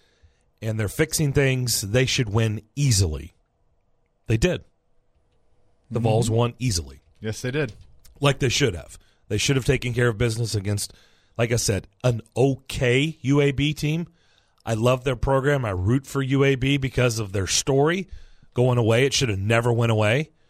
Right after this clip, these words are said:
Speaker 1: Bill Clark's done an amazing job there, but watching them firsthand in person at the beginning of the year,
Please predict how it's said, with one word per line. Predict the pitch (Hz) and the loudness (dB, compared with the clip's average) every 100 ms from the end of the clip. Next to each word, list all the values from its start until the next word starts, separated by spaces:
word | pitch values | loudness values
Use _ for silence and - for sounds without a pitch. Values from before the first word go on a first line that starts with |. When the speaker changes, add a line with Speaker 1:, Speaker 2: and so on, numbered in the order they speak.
| _ _ _ | _ _ _
Speaker 1:
Bill | 127 131 | -2 0
Clark's | 135 127 - | 0 0 0
done | 131 113 | 0 0
an | |
amazing | 104 107 117 120 110 | 0 2 2 2 2
job | 113 117 117 | 2 2 2
there, | 131 | 0
but | 120 110 - | 2 -2 -2
watching | 104 123 135 143 | 0 0 0 -2
them | 131 127 | -2 -2
firsthand | - 127 131 135 139 139 143 | -2 -2 -2 0 0 0 -4
in | 104 101 | -6 0
person | 131 131 135 | 0 0 -2
at | 117 | -2
the | 101 | 0
beginning | 123 127 | 2 2
of | |
the | 123 | 2
year, | 131 151 | 2 0